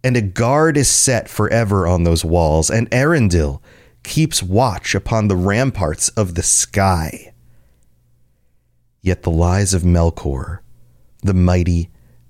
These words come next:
and accursed, Morgoth Boglir, the power of terror and of hate, sowed in the hearts of elves and men, are a seed that does not die and cannot be destroyed.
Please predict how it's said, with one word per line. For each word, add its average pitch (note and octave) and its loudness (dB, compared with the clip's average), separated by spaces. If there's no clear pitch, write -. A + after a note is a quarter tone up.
and F2+ -2
accursed, - -6
Morgoth A2+ 0
Boglir, E2+ 0
the G#2 -2
power C3+ 0
of G#2 -2
terror D#2+ 2
and F#2+ 2
of E2+ -2
hate, - -6
sowed A#2 0
in G#2 2
the F2+ 0
hearts F#2+ -2
of - -2
elves F#2+ 0
and E2+ 0
men, D#2 2
are F2+ 0
a E2+ 2
seed B2+ 0
that F2 -2
does F2+ 0
not F2 -2
die F#2 0
and G2 -2
cannot G2 0
be D#2+ -8
destroyed. - -12